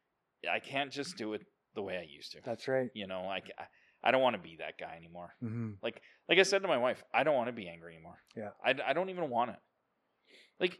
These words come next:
Speaker 1: there's times when you get angry. It's
Speaker 2: Mm-hmm.
Speaker 1: unjustifiable.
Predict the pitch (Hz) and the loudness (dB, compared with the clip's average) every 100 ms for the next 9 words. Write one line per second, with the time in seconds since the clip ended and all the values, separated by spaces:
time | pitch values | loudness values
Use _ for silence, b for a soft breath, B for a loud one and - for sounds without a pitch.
0 | _ - 165 208 226 - 180 185 165 170 | _ -18 10 12 12 4 -2 -2 -4 -4
1 | 170 180 180 120 - 151 - 160 156 120 | -2 -4 -4 -8 -2 -2 2 0 2 4
2 | 160 110 170 - 151 135 | 4 4 -2 0 2 0